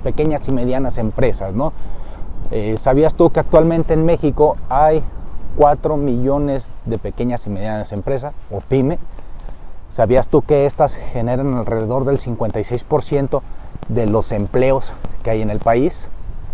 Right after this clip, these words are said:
Y pues muchas familias dependen de ello, ¿no? Bien,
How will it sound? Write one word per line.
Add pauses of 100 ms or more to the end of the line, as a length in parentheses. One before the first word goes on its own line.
(500)
Y
pues
muchas
familias
dependen
de
ello,
¿no? (920)
Bien,